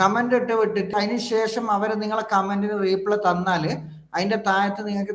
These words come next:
തിരിച്ച് റീപ്ലൈ കൊടുക്കാം. നിങ്ങൾക്ക് നോട്ടിഫിക്കേഷൻ വരുമല്ലോ, മുകളിൽ പിൻ-, മുകളിൽ ബെ-, ബെൽ ബട്ടണിൽ നിങ്ങൾക്ക് നോട്ടിഫിക്കേഷൻ വരുമല്ലോ. ഈ നോട്ടിഫിക്കേഷൻ വരുന്ന സമയത്ത് നിങ്ങൾ എന്ത് ചെയ്യുക, നിങ്ങൾ അതിൽ ഇത് ഈ ടോപ്പിൽ കാണുമല്ലോ, ഇത്, ഇതും, ഏ, പ-, പറയാൻ കാരണം എന്താ വെച്ചാൽ ഇതും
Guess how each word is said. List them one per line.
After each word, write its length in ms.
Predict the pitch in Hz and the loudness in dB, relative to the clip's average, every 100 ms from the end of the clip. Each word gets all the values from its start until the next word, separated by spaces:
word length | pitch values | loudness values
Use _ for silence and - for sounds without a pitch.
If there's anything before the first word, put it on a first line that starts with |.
| 220 | -4
തിരിച്ച് 260 | 208 - 233 | -6 -4 -2
റീപ്ലൈ 280 | 233 226 240 | -2 0 0
കൊടുക്കാം. 380 | 233 - - - 170 | 0 2 0 0 -2
നിങ്ങൾക്ക് 280 | 196 202 208 | -4 -4 2
നോട്ടിഫിക്കേഷൻ 540 | 208 214 214 220 214 214 | 2 2 -4 -2 -4 -2
വരുമല്ലോ, 300 | 170 143 139 | -2 0 -2
മുകളിൽ 420 | 151 185 214 208 - | 0 2 2 2 0
പിൻ-, 200 | 196 - _ _ _ - | -6 -8 _ _ _ -6
മുകളിൽ 380 | 170 208 220 220 180 | 2 4 4 2 2
ബെ-, 180 | 196 - 165 175 | 0 0 -4 4
ബെൽ 140 | 208 220 | 4 4
ബട്ടണിൽ 320 | 220 214 214 214 | 2 2 0 -2
നിങ്ങൾക്ക് 260 | 208 202 196 | -2 -2 0
നോട്ടിഫിക്കേഷൻ 500 | 185 185 190 190 190 | 0 0 -2 0 0
വരുമല്ലോ. 320 | 165 135 120 117 - - - | 2 2 0 -6 -10 -20 -4
ഈ 80 | 202 | 2
നോട്ടിഫിക്കേഷൻ 800 | 190 202 220 233 233 233 220 220 | 6 6 6 4 2 0 0 0
വരുന്ന 280 | 202 190 208 | 2 2 0
സമയത്ത് 440 | 202 185 185 185 | 0 0 -2 -4
നിങ്ങൾ 180 | 185 175 170 | -2 0 0
എന്ത് 120 | 156 | 4
ചെയ്യുക, 440 | 139 135 135 - - _ | 4 4 0 -14 -20 _
നിങ്ങൾ 220 | 180 214 226 | 0 6 8
അതിൽ 280 | 208 214 220 220 208 | 8 6 4 2 4
ഇത് 80 | 202 202 | 6 6
ഈ 20 | 208 202 - | 6 4 6
ടോപ്പിൽ 400 | 196 208 220 208 | 8 8 6 2
കാണുമല്ലോ, 420 | 196 165 143 131 - - - _ _ _ _ _ - | 2 2 0 -2 -4 -14 -20 _ _ _ _ _ -2
ഇത്, 160 | 185 226 - 202 | 0 2 0 4
ഇതും, 200 | 226 262 254 214 | 6 6 4 0
ഏ, 80 | 208 208 | 2 8
പ-, 220 | 196 196 196 | 8 8 8
പറയാൻ 300 | 208 247 254 | 8 6 8
കാരണം 260 | 240 226 233 | 6 6 2
എന്താ 140 | 226 | -2
വെച്ചാൽ 260 | 208 233 214 | -2 0 2
ഇതും 180 | 208 247 | 4 6